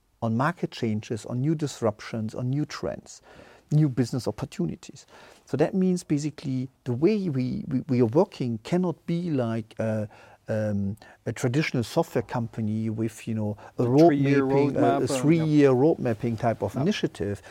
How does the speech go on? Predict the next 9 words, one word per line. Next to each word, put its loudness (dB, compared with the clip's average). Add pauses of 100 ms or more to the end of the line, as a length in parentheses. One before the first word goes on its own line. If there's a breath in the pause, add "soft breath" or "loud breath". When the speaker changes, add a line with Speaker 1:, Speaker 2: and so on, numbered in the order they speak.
(180 loud breath)
Speaker 1:
which 4
is -4
actually -2 (440 loud breath)
quite -2
standard -4
in -4
today's, -2
uh, -2 (140)
uh, -4